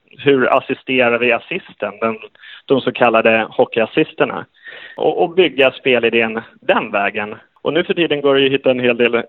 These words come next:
statistik gällande mål och assist på, ja, på nätet och sociala, eh, medier, eh, och et cetera.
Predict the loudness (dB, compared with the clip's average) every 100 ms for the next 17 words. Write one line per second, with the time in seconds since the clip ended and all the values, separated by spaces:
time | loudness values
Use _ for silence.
0 | -2 -2 -2 -2 0 0 2 2 2 -2
1 | -2 0 2 2 -2 0 0 0 -8 _
2 | _ 0 2 2 2 2 2 4 4 2
3 | _ -4 0 2 2 0 0 0 2 4
4 | 4 0 -8 -18 -18 -20 -20 -2 -2 2
5 | 4 4 2 0 -2 -10 -6 -2 -2 -6
6 | -2 2 2 4 2 0 -2 0 0 0
7 | -4 -6 -6 -6 -6 0 0 2 0 0
8 | 0 0 0